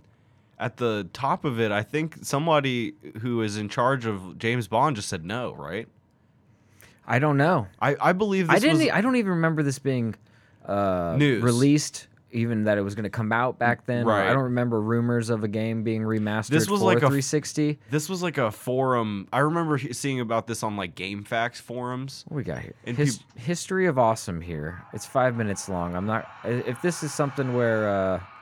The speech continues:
Speaker 2: they're just gonna do a little doc on it. Yep. All right. Anyway. Sorry.
Speaker 1: <laughs>
Speaker 2: I thought we were gonna, I thought there was maybe, like, a trailer from back then for
Speaker 1: Right.
Speaker 2: the release, and I was gonna, maybe it looked better.
Speaker 1: Right.
Speaker 2: You know.
Speaker 1: Uh, it's,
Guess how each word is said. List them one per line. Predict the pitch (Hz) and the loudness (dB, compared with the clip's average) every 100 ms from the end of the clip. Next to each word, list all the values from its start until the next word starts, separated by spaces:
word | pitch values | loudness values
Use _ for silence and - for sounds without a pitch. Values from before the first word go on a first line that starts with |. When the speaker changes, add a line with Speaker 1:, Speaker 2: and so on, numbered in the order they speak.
| - - _ _ _ _ _ _ _ _ _ _ _ _ _ | -20 -20 _ _ _ _ _ _ _ _ _ _ _ _ _
Speaker 2:
they're | 101 | -8
just | 101 95 | -6 -6
gonna | 110 92 | -4 -4
do | 95 | -2
a | 95 | -2
little | 90 | -2
doc | 80 95 90 - | -2 -2 -4 -6
on | 87 | -8
it. | 85 - _ | -8 -14 _
Yep. | 107 135 - | -6 -6 -6
All | 117 | -4
right. | 117 - - - - | -2 -2 -6 -10 -8
Anyway. | 139 135 113 117 - - - - - - - - | -6 -2 -2 -4 -8 -16 -10 -10 -8 -10 -10 -16
Sorry. | - 147 127 - - | -6 -4 -4 -8 -20
Speaker 1:
<laughs> | - - - | -20 -10 -2
Speaker 2:
I | 151 | 0
thought | 170 202 | 4 6
we | 196 | 8
were | 185 | 6
gonna, | 190 170 | 4 4
I | 175 | 4
thought | 214 190 | 4 4
there | 185 | 4
was | 151 | 4
maybe, | 156 160 165 | 6 6 6
like, | 151 131 | 4 2
a | |
trailer | 107 - 143 139 131 | -2 2 4 6 4
from | - 117 | 0 2
back | 107 104 - | 4 4 2
then | 117 107 | 0 0
for | 101 120 | 0 6
Speaker 1:
Right. | 131 120 113 | 10 10 8
Speaker 2:
the | 117 | 4
release, | 110 110 113 107 - | 2 2 2 0 -2
and | 107 | -2
I | 104 | -2
was | 104 | -4
gonna, | 113 90 | -6 -8
maybe | 101 113 113 | -4 0 2
it | 107 | 2
looked | 98 110 - | 0 -2 -2
better. | 95 98 92 85 - | -2 0 0 -2 -6
Speaker 1:
Right. | 104 101 87 | -2 0 0
Speaker 2:
You | |
know. | 92 90 - _ _ _ _ - | -2 -6 -10 _ _ _ _ -4
Speaker 1:
Uh, | 143 160 139 | 2 2 2
it's, | 156 - | -2 -6